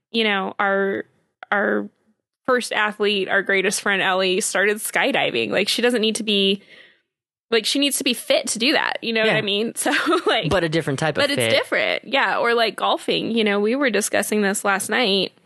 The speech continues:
Speaker 1: as we embark on kind of, like, opening up some doors for golfers and finding workouts for golfers and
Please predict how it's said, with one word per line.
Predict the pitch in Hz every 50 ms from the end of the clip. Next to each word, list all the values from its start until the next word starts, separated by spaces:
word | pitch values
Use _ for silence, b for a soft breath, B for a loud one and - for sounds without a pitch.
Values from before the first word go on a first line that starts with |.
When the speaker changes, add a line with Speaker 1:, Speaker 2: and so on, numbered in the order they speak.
| _ _ _ _ _ _ _ _ _ _ _ _ _ _ _ _ -
Speaker 1:
as | 226 226 214 226
we | 214 220 214
embark | 208 208 202 196 190 196 202 -
on | 214 208 208
kind | 208 208 202 196 190
of, | 190 185
like, | 196 185 175 165 - - B B B B B B B B B B B _ _ -
opening | 220 220 214 226 220 226 220 214
up | 208 196 - -
some | - - 214 208 208 202
doors | 208 208 208 208 202 196 196 208 196 -
for | - - 208 196
golfers | 190 - 190 190 202 196 - 202 196 196 190 196 196 190
and | 196 190 185 196
finding | - 190 185 185 185 202
workouts | 220 254 262 285 269 262 -
for | - 254
golfers | 247 240 240 240 - 226 220 220 214 208 208 208 202 208
and | - 180 185 - 101 117 247